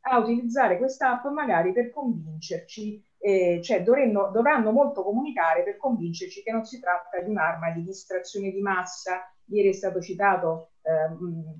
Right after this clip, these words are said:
Morozov con la, la questione del solu-, soluzionismo di Stato, oppure anche il fai qualunquismo, che è un'espressione italianizzata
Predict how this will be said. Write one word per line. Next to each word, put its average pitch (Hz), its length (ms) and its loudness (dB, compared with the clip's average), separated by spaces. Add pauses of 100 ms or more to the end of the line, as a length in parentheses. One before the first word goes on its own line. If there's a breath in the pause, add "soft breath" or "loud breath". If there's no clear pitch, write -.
Morozov 170 760 2
con 175 220 -2
la, 160 240 -4
la 170 80 -2
questione 208 340 -4
del 165 100 -2
solu-, 175 280 -8
soluzionismo 180 920 -8
di 240 80 -4
Stato, 190 760 0 (140)
oppure 180 440 0
anche 190 360 0
il 196 360 -6
fai 247 360 -2
qualunquismo, 202 1000 0
che 170 60 -10
è 170 40 -8
un'espressione 185 600 -6
italianizzata 185 800 -2